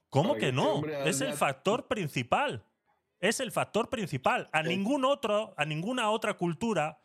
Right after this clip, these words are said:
Speaker 2: que
Speaker 1: en el
Speaker 2: sea
Speaker 1: momento que le,
Speaker 2: musulmán, no.
Speaker 1: en el momento
Speaker 2: Probablemente que sea refugiado. Es a lo que voy. La
Speaker 1: Refugiado
Speaker 2: condición,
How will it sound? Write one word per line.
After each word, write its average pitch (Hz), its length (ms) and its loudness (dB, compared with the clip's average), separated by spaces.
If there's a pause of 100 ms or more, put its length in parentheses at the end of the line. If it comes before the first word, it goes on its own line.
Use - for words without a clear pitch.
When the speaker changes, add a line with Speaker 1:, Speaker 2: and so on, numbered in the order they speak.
(220)
Speaker 2:
que 139 100 0
Speaker 1:
en 151 60 4
el 156 60 2
Speaker 2:
sea 156 60 -4
Speaker 1:
momento 202 360 2
que 226 100 0
le, 185 220 2
Speaker 2:
musulmán, 131 240 -4
no. 123 120 -4
Speaker 1:
en 151 100 -2
el 160 100 -2
momento 170 420 0
Speaker 2:
Probablemente 208 580 -4
que 131 160 -6
sea 170 300 0
refugiado. 143 920 0 (840)
Es - 120 -6
a 123 40 -2
lo 117 140 -4
que 113 60 -4
voy. 101 220 0 (460)
La 135 60 2
Speaker 1:
Refugiado 180 600 2
Speaker 2:
condición, 220 120 0